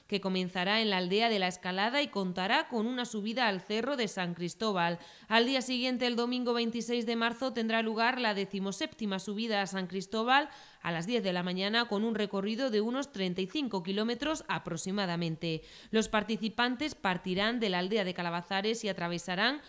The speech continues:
los términos de Los Molares y Las Veredas antes de subir a la cima del cerro. Para finalizar, recorrerán las calles de Almonaster La Real y culminarán en la Mezquita.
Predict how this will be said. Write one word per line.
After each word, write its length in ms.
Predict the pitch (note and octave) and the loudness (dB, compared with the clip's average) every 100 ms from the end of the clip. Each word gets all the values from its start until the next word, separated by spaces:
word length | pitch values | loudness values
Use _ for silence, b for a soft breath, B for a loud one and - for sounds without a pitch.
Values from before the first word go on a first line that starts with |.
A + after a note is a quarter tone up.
| B B | B B
los 200 | F3 F3+ | -4 -2
términos 500 | G#3 G#3+ A#3+ C4+ C#4 | 0 0 0 0 0
de 120 | G3 | 0
Los 140 | F3+ E3+ | 0 -2
Molares 580 | E3+ F#3+ C4 D#4+ F4 - | 0 2 2 0 -4 -4
y 140 | F#3+ | -2
Las 180 | E3+ D3+ | -2 -4
Veredas 500 | E3+ G3+ A#3 C#4+ C#4+ B F#3 - | -2 0 2 2 0 B -8 0
antes 440 | A#3 B3 D#4+ B3 | 2 2 -2 2
de 120 | G3+ | 2
subir 400 | G3 G3 G3+ C#4 - | 2 0 0 0 2
a 100 | G#3 | 0
la 140 | F3+ | 0
cima 340 | - A#3+ C#4+ C4 | -2 -2 0 0
del 220 | F3 E3+ | -2 -2
cerro. 500 | A#3 G#3+ F3+ F3 E3 B - | 0 0 2 0 -2 B 0
Para 200 | A3+ A3+ | 2 4
finalizar, 720 | A3 A#3 A3+ A3+ C#4+ A3 - - | 2 2 2 4 6 6 2 -4
recorrerán 580 | G#3+ G3+ G#3 G#3+ B3 | -2 0 0 2 2
las 160 | A#3 G#3 | 2 0
calles 340 | A#3+ A#3+ C4 | 0 0 0
de 60 | A3+ | 0
Almonaster 460 | G3 F#3 F#3+ F#3+ A#3+ | 0 0 -2 0 0
La 100 | F#3+ | 2
Real 340 | F#3 F#3+ A3 | 2 2 2
y 60 | B3 | 2
culminarán 680 | G3 F3+ F3+ F3+ G#3 D4+ - | 0 0 2 2 4 2 0
en 180 | - F3 | -4 -2
la 140 | D#3+ D#3+ | -2 -4
Mezquita. 680 | D#3+ - A3 F3 E3 D#3+ | -6 -6 -6 -2 -2 -2